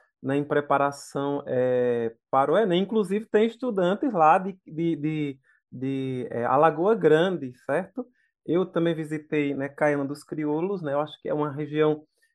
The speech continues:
é, bastante que nos inspira resistência e que nos faz, é, pensar sobre toda essa questão aí da negritude, né?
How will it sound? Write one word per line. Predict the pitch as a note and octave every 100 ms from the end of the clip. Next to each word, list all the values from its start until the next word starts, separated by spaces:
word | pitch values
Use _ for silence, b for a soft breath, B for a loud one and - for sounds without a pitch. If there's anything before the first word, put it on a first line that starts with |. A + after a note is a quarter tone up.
| _
é, | C3 C3
bastante | C#3 C#3+ - - F#3 F3+ -
que | - E3
nos | D#3
inspira | D#3 D#3 - E3
resistência | D#3 D#3 D#3 D3 - - D3 D#3 D3+ D3+
e |
que | D3+
nos | D3+ D3+
faz, | - C#3+ C#3 C3 _ _ _ -
é, | C3+ C3+
pensar | - E3 D3+ - C#3+ D3
sobre | - D3+ D3
toda | D#3 D#3
essa | D#3+ D#3
questão | E3 D#3+ - D3+
aí | D3 C#3+
da | C#3+
negritude, | C#3+ C#3 D#3 F#3 - G2+ A2+
né? | A2 D#3